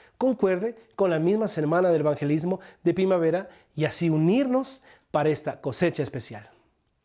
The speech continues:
¿Qué materiales motivacionales recibiremos? Algunos materiales muy especiales para los candidatos que tomarán la decisión bautismal son una Biblia especial, un pin especial del bautismo de primavera.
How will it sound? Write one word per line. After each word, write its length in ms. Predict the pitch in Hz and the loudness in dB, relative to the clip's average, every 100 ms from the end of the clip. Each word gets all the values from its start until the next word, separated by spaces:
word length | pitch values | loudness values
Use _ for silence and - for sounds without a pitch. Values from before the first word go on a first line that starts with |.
| _ _ - - - _ _ _ - | _ _ -20 -20 -20 _ _ _ -4
¿Qué 120 | 233 | -2
materiales 500 | 233 208 214 202 170 | 2 2 2 2 0
motivacionales 680 | 180 175 180 175 185 180 143 | -2 0 0 2 2 2 0
recibiremos? 880 | 147 160 175 214 160 110 - - - _ - - | -2 0 0 0 -2 -6 -14 -16 -20 _ -20 -6
Algunos 420 | 147 151 - 202 | -2 2 2 0
materiales 600 | 165 160 165 180 185 180 - - _ - | -2 0 2 2 0 -4 -12 -20 _ 0
muy 220 | 214 233 | 0 0
especiales 600 | 165 170 - 180 165 139 | -2 -2 0 0 0 -4
para 220 | - 147 | -4 -2
los 140 | 143 - | -2 -2
candidatos 680 | 143 147 175 185 196 - - - _ | -2 2 2 0 -6 -10 -20 -20 _
que 120 | 160 | -4
tomarán 640 | 151 165 160 151 165 214 226 | 0 0 0 0 0 0 0
la 100 | 214 | 0
decisión 400 | 156 165 185 175 | 0 0 0 0
bautismal 400 | 180 160 170 160 | 0 0 -2 0
son 280 | 196 151 - _ _ - _ - | -2 -2 -8 _ _ -20 _ -2
una 200 | 180 165 | 2 2
Biblia 240 | 180 165 | 2 0
especial, 580 | - 147 - 190 196 190 _ _ _ _ - | -2 -4 0 -2 -4 -10 _ _ _ _ -2
un 280 | 214 175 - | 0 0 0
pin 280 | 208 202 | 0 2
especial 440 | 156 - 151 175 165 | -2 -4 -2 0 0
del 120 | 147 | 0
bautismo 520 | 127 127 - 170 139 | -2 -4 -2 -2 -2
de 80 | 135 | -4
primavera. 540 | 123 131 151 196 196 | -4 -2 0 0 -2